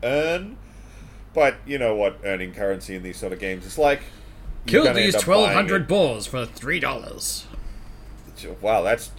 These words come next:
Speaker 1: uh, that's doable, man. What are you talking
Speaker 2: Hmm.
Speaker 1: about? Try ten thousand boars.
Speaker 2: <laughs>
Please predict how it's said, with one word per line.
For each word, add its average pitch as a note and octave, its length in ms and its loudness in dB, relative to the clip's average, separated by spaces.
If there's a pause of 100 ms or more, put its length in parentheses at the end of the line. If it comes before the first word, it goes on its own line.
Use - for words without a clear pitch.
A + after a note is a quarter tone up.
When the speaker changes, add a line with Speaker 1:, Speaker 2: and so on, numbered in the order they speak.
(160)
Speaker 1:
uh, F2+ 120 -8
that's A#2+ 240 -2
doable, B2+ 600 6
man. B2+ 380 4
What D3 100 4
are C3+ 40 2
you A2+ 60 0
talking C#3 240 6
Speaker 2:
Hmm. A2+ 60 -2
Speaker 1:
about? G#2 280 4 (720)
Try D#3+ 220 6
ten D3+ 440 6
thousand D3+ 800 4
boars. B2 680 4
Speaker 2:
<laughs> D3 1800 6